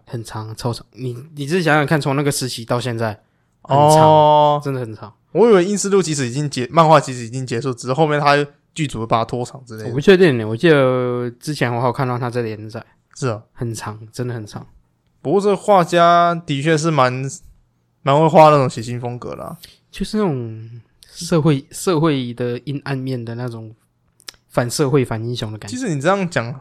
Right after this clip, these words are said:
Speaker 2: 他有画过阴尸路，那我觉得对他《无敌少侠》第一集最后一幕那个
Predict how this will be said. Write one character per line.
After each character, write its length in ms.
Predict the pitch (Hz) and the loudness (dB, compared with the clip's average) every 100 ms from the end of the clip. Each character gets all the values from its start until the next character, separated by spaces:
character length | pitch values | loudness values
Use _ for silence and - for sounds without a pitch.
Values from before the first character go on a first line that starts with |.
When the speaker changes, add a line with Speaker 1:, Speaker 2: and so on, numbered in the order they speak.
| _ | _
Speaker 2:
他 80 | 165 | 2
有 100 | 131 | 2
画 140 | 143 | 2
过 100 | 143 | 0
阴 140 | 143 135 | -2 -4
尸 160 | 143 | -4
路， 200 | 131 127 | -4 0
那 140 | 143 147 | 2 2
我 140 | 117 | 2
觉 180 | 113 120 | -4 -4
得 160 | 123 120 | -4 -2
对 200 | 147 139 | 2 4
他 280 | 139 139 139 _ | 4 2 -4 _
《无 120 | 139 | -8
敌 100 | 135 | -4
少 160 | 127 139 | 2 2
侠》 160 | 165 170 | 2 -4
第 220 | 135 131 | -8 -8
一 20 | |
集 280 | 123 107 104 | -10 -14 -8
最 160 | 135 127 | -4 0
后 220 | 135 117 | 0 -2
一 20 | |
幕 200 | 117 117 | -4 -8
那 120 | 117 | -8
个 300 | 113 107 104 | -8 -12 -16